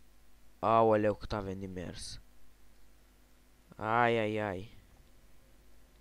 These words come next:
Hoi, ai.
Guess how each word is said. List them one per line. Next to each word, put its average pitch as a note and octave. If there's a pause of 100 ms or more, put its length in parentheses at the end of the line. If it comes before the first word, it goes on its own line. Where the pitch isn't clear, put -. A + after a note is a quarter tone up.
(3500)
Hoi, C3+
ai. G#2+